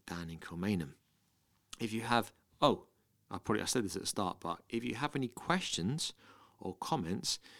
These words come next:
you can actually leave them on my WhatsApp. So my WhatsApp, a link to it is gonna be in the show notes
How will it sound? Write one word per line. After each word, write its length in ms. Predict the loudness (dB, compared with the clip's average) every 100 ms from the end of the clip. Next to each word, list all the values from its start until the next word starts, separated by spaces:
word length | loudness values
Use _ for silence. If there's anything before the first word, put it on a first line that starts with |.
| -20 -20 -4
you 100 | 0
can 180 | 0 0
actually 400 | -2 0 0 2
leave 320 | 2 2 2
them 180 | 0 -2
on 120 | -2
my 140 | -2 0
WhatsApp. 560 | -2 0 2 2 0 -14 _ -20 -20 -4
So 160 | 2
my 160 | 6 6
WhatsApp, 500 | 4 2 0 -2 -8 _ _ _ _ _ -2
a 60 |
link 200 | 0 2
to 140 | 2 0
it 60 |
is 60 | 0
gonna 220 | 0 0
be 200 | 2 2 0
in 100 | 0
the 60 |
show 260 | 2 4 4
notes 420 | 2 -2 -2